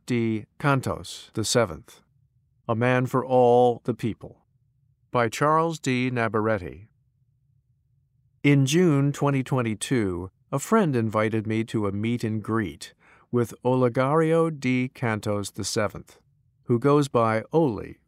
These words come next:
rhymes with Goli. A blind attorney, he was beginning a bid for city council in West Covina, California.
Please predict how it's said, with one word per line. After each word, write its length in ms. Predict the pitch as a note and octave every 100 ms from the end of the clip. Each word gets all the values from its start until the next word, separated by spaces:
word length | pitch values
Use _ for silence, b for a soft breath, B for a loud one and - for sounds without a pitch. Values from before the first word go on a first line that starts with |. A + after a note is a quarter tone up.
| _
rhymes 340 | C3+ F2 F#2 -
with 200 | A2 -
Goli. 480 | A2+ D#2 C2+ - _ _ _ _ _ _ _ _ G#2+
A 40 |
blind 440 | G2+ D#3 A3 A#3+
attorney, 600 | D3 - D3+ B2 F2 G2+ - B B
he 140 | B C#3
was 160 | C3
beginning 440 | - B2+ F3 G#3+ G#3
a 60 |
bid 380 | C#3+ C3 A#2+ B2
for 240 | - A2 G#2
city 400 | - D#3 E3+ D#3
council 520 | - D#3 A2 - F2+
in 220 | A2+ G#2+
West 420 | A2 C3 C#3+ -
Covina, 600 | - B2 A2+ C3+ B2+ G#2
California. 800 | - A2+ A2 A2 C#3+ C#3+ F#2+ -